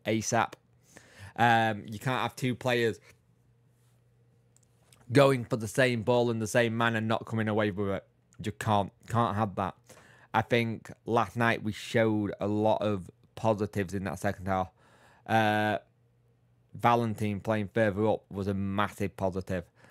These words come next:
and I hope to see more of him. I think Johnson last night made a good claim to get in the start, starting lineup over Max Lowe, just to give him a bit of time to get into that role and try and understand it. The bits and pieces where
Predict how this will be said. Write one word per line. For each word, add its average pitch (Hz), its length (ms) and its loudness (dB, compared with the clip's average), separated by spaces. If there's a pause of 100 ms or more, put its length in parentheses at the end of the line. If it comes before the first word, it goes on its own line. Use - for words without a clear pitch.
(240)
and 98 180 -2
I 98 120 0
hope 104 560 -2
to 104 100 -6
see 104 220 -4
more 98 380 0
of 90 100 -6
him. 92 240 -4 (440)
I 143 80 0
think 110 580 -2 (320)
Johnson 117 560 0
last 110 280 0
night 107 240 -2
made 104 200 0
a 104 60 0
good 98 280 -4
claim 110 380 -2
to 101 120 -10
get 98 160 -2
in 92 100 -6
the 98 60 -6
start, 104 460 0 (160)
starting 104 280 0
lineup 95 360 -2
over 98 240 -2
Max 92 300 -6
Lowe, 101 200 0 (540)
just 110 200 0
to 113 80 -4
give 104 160 2
him 104 140 0
a 101 80 0
bit 107 180 -2
of 101 220 0 (720)
time 104 240 0
to 98 80 -6
get 90 200 0
into 98 320 -4
that 101 200 2
role 101 260 0
and 95 180 -6
try 104 180 -2
and 101 100 -4
understand 98 440 -6
it. 87 160 -6 (500)
The 113 100 2
bits 120 480 0
and 110 100 -4
pieces 110 400 -4
where 104 360 0